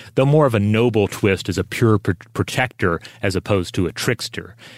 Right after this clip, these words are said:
And this is especially the case in the Alan Moore run of the character, uh, b-, b-, in the comic books. But you also see it in most, uh, s-, cinematic and T V incarnations. Like, the, I, I kept thinking back to this time and time again, reading about the Leshy.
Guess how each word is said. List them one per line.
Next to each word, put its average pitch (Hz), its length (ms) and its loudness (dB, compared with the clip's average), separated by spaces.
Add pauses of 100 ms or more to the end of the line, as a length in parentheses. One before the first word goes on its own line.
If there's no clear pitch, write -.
(140)
And 104 100 2
this 113 120 2
is 110 80 -2
especially 127 560 0
the 101 100 0
case 98 360 -2
in 101 60 0
the 92 140 0
Alan 104 320 0
Moore 98 400 4
run 87 460 -2 (220)
of 92 120 -2
the - 80 -4
character, 95 500 -2 (300)
uh, 92 280 -2
b-, 127 300 -8
b-, 120 220 -8
in 107 80 0
the 92 80 -2
comic 120 340 -2
books. 90 180 -2
But 165 100 4
you 190 100 4
also 226 220 2
see 131 260 2
it 113 140 2
in 107 180 2
most, 113 600 0 (360)
uh, 101 180 0
s-, - 240 -8 (100)
cinematic 95 600 0
and 87 100 -4
T 101 200 2
V 87 300 0 (220)
incarnations. 87 840 -2
Like, 90 240 -2 (240)
the, 107 200 2
I, 107 240 -2
I 98 140 -2
kept - 240 -4
thinking 101 280 0
back 92 180 -4
to 95 60 -4
this 92 180 -4
time 104 340 -2
and 95 80 0
time 98 220 -2
again, 90 260 -2
reading 90 240 -2
about 87 200 -4
the 85 80 -6
Leshy. 87 460 -4